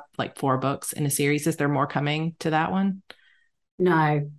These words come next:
Speaker 2: no, the one that I've just, the one, oh, no, no. Oh, how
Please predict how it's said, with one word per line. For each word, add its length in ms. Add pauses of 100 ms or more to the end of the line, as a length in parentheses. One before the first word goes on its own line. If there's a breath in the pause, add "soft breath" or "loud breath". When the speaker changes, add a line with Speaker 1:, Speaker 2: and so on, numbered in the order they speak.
(540)
Speaker 2:
no, 200
the 140
one 200
that 100
I've 260
just, 320
the 180
one, 320
oh, 180
no, 360 (320 loud breath)
no. 300
Oh, 40
how 140